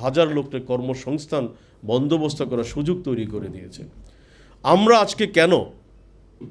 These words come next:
এই Industry Academia Partnership প্রোগ্রামটা আমরা এখানে করছি?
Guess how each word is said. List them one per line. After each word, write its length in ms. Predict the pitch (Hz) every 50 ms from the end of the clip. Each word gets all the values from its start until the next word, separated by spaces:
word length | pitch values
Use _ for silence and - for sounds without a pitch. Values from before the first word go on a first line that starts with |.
| - _ -
এই 160 | 127 135 139 147
Industry 540 | - 143 170 165 156 180 135 - - 190 180 -
Academia 580 | - 131 131 - 160 156 170 175 175 175 165 147
Partnership 640 | 120 - 131 127 131 139 147 151 147 - - 135 120 -
প্রোগ্রামটা 480 | 120 117 110 110 117 113 113 113 113
আমরা 220 | 107 104 101 101 101
এখানে 240 | 95 - 98 95
করছি? 400 | 92 - 104 104 104 107 - 101